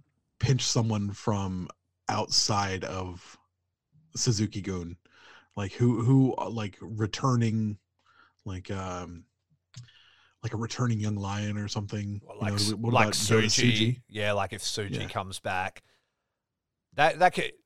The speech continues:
Speaker 2: you could do that really well, like, big, angry, you know, long-haired Yota Tsuji is there in the ring or whatever, and Suzuki's there, and, and then he just essentially fucking gives everybody the nod, and just the entire, you know,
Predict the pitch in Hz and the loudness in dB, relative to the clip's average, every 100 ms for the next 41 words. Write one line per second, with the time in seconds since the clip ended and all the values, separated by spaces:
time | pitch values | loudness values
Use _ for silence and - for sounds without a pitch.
0 | 117 139 147 127 170 147 117 120 113 104 | _ -8 -4 0 4 6 6 2 0 0
1 | 104 98 90 90 92 - 110 107 - 98 | 0 0 -2 -6 -10 -6 -2 -2 -4 -8
2 | 95 98 95 92 90 87 104 92 87 90 | -8 -6 -8 -8 -10 -12 -12 -10 -8 -6
3 | 95 92 92 90 - _ - 95 87 - | -8 -8 -8 -10 -16 _ -12 -10 -6 -6
4 | 95 92 95 90 - _ _ _ 87 92 | -6 -8 -8 -10 -12 _ _ _ -10 -4
5 | 113 104 101 90 95 98 92 95 95 95 | -2 -2 -6 -8 -8 -8 -6 -4 -4 -4
6 | 101 95 92 87 82 - - 92 98 92 | -4 -4 -6 -10 -16 -14 -10 -10 -10 -12
7 | 92 87 95 95 95 95 92 - 87 85 | -14 -14 -10 -8 -8 -10 -10 -10 -10 -10
8 | 85 82 80 - _ _ _ _ _ _ | -16 -18 -20 -20 _ _ _ _ _ _
9 | _ - 139 101 92 85 113 - 95 101 | _ -18 -14 -12 -12 -8 -8 -8 -8 -6
10 | 92 92 90 95 92 90 98 98 87 92 | -8 -8 -6 -8 -8 -14 -12 -12 -12 -12
11 | 90 87 87 92 92 90 92 - 92 82 | -10 -12 -10 -8 -8 -8 -10 -12 -12 -10
12 | 92 87 82 78 _ _ _ _ _ _ | -6 -4 -4 -6 _ _ _ _ _ _
13 | 90 87 | -12 -12